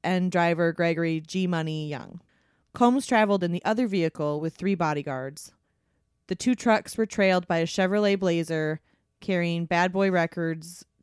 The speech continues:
director of security Paul Offord. By twelve forty-five A M, the streets were crowded with people leaving the party.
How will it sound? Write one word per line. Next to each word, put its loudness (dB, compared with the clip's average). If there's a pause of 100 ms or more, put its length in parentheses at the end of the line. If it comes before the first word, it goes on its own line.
director -2
of -2
security -6
Paul -8
Offord. -6 (580)
By 4
twelve 4
forty-five 2
A 2
M, 4
the 2
streets -4
were -2
crowded 2
with 0
people 0
leaving 0
the -2
party. -2